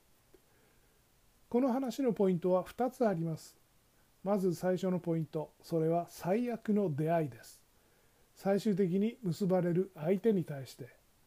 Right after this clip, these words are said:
ヒロインはまず強烈な拒絶反応を起こしてしまいます。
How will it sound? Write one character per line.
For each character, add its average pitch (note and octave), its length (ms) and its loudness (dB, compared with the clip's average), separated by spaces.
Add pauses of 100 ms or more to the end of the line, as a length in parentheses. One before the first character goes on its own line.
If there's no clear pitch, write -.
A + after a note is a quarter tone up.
(240)
ヒ F3+ 140 0
ロ A3 120 8
イ G3 60 4
ン D#3+ 120 2
は C#3+ 100 -2
ま E3 120 0
ず C3+ 200 -8 (160)
強 G#3 260 2
烈 A#3 260 -2
な G3 120 0
拒 F3 240 0
絶 A3 300 2
反 G3 260 0
応 F#3+ 260 2
を C4 140 -6
起 F3 100 -2
こ E3+ 160 -2
し - 80 -10
て D#3 80 -6
し D3+ 140 -8
ま C#3 160 -8
い - 20 -14
ま C3+ 160 -18
す。 - 240 -20